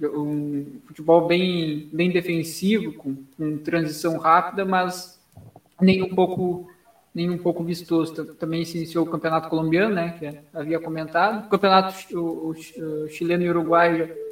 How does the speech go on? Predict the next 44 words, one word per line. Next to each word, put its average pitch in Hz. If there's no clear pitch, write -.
tão 170
no, 156
tão 160
no 156
clausura, 165
né? 165
O 175
Uruguai, 190
inclusive, 208
com 180
a, 156
com 175
a 165
ponta 180
da 175
liderança 170
do 160
Plaza 170
Colônia, 175
né, 147
time 156
pequenininho 185
ali 165
da, 147
de -
Colônia 165
do 160
Sacramento, 175
depois, 170
é, 156
o 151
River 214
Plate, 233
Nacional 190
e 214
o 240
Liverpool 226
de 220
Monte-, 220
eh, 165
Liverpool 190
de 190
Montevidéu 196
também. 170